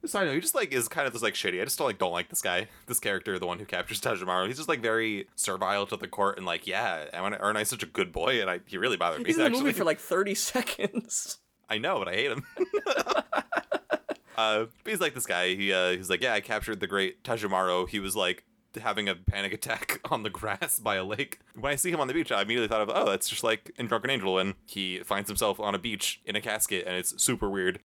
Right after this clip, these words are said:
Speaker 1: It's very Stars episode five in Dagobah, <laughs> but whatever.
Speaker 2: Yeah, in that amazing scene.
Speaker 1: Yeah, an amazing scene, but that was my immediate thought of, "Oh, Toshiro Mifune is once again having a total meltdown on the beach."
Speaker 2: His character has a total meltdown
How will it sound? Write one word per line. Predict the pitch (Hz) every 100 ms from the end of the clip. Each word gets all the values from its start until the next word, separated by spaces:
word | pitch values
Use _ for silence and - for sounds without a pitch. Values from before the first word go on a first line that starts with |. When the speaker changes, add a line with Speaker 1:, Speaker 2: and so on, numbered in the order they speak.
| -
Speaker 1:
It's | 98 104
very | 98 92 90 -
Stars | - 95 98
episode | 98 - 95
five | - 92 87
in | 98
Dagobah, | 92 98 101 135
<laughs> | 143
but | 143 135
whatever. | 117 107 147 156 _ -
Speaker 2:
Yeah, | 131 123
in | 131 147
that | 135
amazing | 139 131 127 127
scene. | 123 131 131 131 _ -
Speaker 1:
Yeah, | 107 85
an | 90 117
amazing | 143 117
scene, | 95 95
but | 90 87
that | 104
was | 101 98 -
my | 104 92
immediate | 87 87
thought | 85
of, | 85 82
"Oh, | 104 90
Toshiro | - - 92
Mifune | 90 90
is | 85 98
once | 92
again | 92 87 82 87 _ 82
having | 104 95 90
a |
total | 85 113 92
meltdown | 87 85 82
on | 80
the | 82
beach." | 85 135 - _ _
Speaker 2:
His | - 277
character | - 247 240 233 220
has | 196
a | 185
total | - 185 175
meltdown | 156 151 160 147 131 131